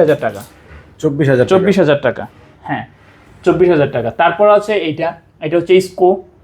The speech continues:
Speaker 1: ব্র্যান্ডের আরেকটা গিটার, এটাও ইসকো, এটা হচ্ছে পঁচিশ হাজার টাকা। সানব্রাশ টাইপ কালার, ফ্রেটবোর্ডটা অনেক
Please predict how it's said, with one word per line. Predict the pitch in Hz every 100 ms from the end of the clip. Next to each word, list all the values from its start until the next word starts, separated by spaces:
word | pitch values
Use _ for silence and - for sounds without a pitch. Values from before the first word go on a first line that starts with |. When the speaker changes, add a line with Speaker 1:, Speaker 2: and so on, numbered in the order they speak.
| _ - 143
Speaker 1:
ব্র্যান্ডের | 151 151 156
আরেকটা | 147 151 151
গিটার, | 147 151 185 - _ _ _ _
এটাও | 139 165 190 190
ইসকো, | - 151 175 - _ _ _ _ _ _ _ _ _ _ - -
এটা | 175 196
হচ্ছে | 196 208 147
পঁচিশ | 202 196 202
হাজার | 165 -
টাকা। | 117 104 - _ _ _ -
সানব্রাশ | 151 139 147 143
টাইপ | 143 139 -
কালার, | 135 135 - - _ _ _ _ _ _ _ _ -
ফ্রেটবোর্ডটা | 156 139 156 165
অনেক | 156